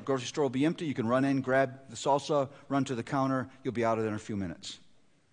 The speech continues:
You run through the store and you notice that there are fifteen checkout aisles and there's only one that's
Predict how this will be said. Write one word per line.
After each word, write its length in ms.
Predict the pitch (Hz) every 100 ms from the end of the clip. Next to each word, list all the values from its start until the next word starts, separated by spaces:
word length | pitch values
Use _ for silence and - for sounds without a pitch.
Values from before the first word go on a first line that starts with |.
| _ _ _ _ _ _ _ _ _ _ _ _ _ _ _ _ _ _ _ _ _ _ _ _ _ _ _ _ _ _ _ _ _ _
You 580 | 151 147 139 143 - 147 -
run 240 | 175 226
through 160 | 220 208
the 80 |
store 440 | 156 - 165 160 156
and 120 | 151
you 80 | 151
notice 380 | 147 156 156 156
that 140 | 151
there 120 | 143
are 40 | 127
fifteen 360 | - 180 175
checkout 420 | 156 165 143 131 123
aisles 520 | 120 120 120 - - -
and 240 | 127 120
there's 160 | 120 120
only 220 | 131 120
one 420 | 110 123 120 127 - - -
that's 320 | - 117 -